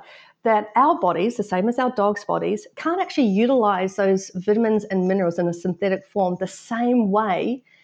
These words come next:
as we can with fresh food nutrients. Now, one of the reasons for this is that we're still very early in our science. If we take vitamin C, for example, there are so many different components in vitamin C that we haven't even discovered yet.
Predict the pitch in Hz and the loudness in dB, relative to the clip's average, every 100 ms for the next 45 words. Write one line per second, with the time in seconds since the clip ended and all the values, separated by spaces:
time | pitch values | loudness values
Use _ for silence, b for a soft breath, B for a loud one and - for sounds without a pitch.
0 | b - 202 196 202 - 190 190 180 - | b -4 -2 0 -2 -2 0 0 -2 -4
1 | 185 - 185 170 185 214 214 170 208 - | -4 -2 -4 -2 -2 -2 -4 -4 -6 -12
2 | b b b 262 262 359 403 269 262 233 | b b b -2 0 2 4 2 2 0
3 | 202 277 359 220 185 214 208 226 214 - | 0 0 2 2 0 -2 0 0 0 0
4 | 214 370 - 240 220 196 - 185 214 202 | 0 0 0 0 2 0 0 2 4 2
5 | 165 180 165 - 196 175 151 - 214 285 | 2 -2 -4 -4 -4 -4 -6 -10 -6 -4
6 | 269 349 339 262 240 202 196 240 247 208 | -2 -4 -2 0 2 0 0 -2 0 -4
7 | 208 185 180 180 170 B B B 214 285 | -2 -4 -2 -2 -4 B B B -2 2
8 | 370 339 - 254 277 269 226 220 220 208 | 2 -2 0 2 4 2 0 -2 -6 -4
9 | 208 202 190 202 196 190 175 185 185 170 | -4 0 -2 -2 -2 -2 0 0 0 -2
10 | 170 185 214 262 - 208 196 190 214 240 | -2 0 0 -2 -4 -4 -2 0 0 0
11 | 262 247 208 196 - - - 170 185 180 | 0 0 0 0 -6 -14 -6 -2 0 -2
12 | 151 139 | -4 -6